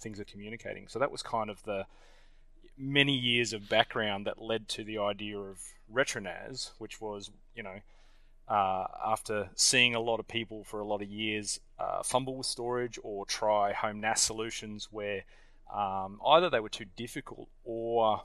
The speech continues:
they were pushing ahead, they were starting to use protocols that were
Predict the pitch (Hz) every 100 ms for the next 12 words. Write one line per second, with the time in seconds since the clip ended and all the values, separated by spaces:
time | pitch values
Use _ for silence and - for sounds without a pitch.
0 | - - 104 95 143 - 104 98 - 107
1 | 101 95 - 107 101 101 101 104 110 101
2 | - 107 98 - 92 95 - - 95 92